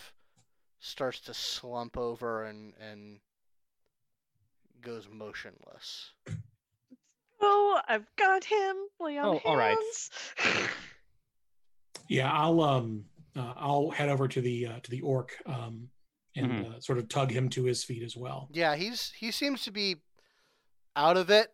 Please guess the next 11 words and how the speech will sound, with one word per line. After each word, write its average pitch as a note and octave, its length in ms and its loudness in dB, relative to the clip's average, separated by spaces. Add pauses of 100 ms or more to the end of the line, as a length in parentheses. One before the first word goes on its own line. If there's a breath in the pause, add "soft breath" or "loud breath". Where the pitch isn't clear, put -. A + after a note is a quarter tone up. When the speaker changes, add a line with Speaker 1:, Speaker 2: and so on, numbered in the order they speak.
(120)
Speaker 1:
but, D#3 380 4
like, C#3 500 -6 (1400)
whatever, F3 640 6 (120)
like, D#3+ 200 4
he, - 280 -18
he, G#3 380 -4 (260)
he A#3+ 180 -2
saw G#3+ 380 12
what G3 220 8
just D#3+ 340 0
happened, F3+ 600 2